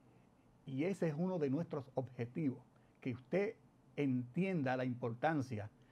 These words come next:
de poder interpretar la Biblia en la forma más correcta, más,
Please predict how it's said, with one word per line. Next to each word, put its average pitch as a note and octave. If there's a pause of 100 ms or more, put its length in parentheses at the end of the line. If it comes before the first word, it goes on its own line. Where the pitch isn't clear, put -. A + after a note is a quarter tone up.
(180)
de B2
poder D#3
interpretar F3
la B2+
Biblia A#3 (380)
en C#3
la A#2+
forma D#3
más C3+
correcta, B2+ (580)
más, D#3+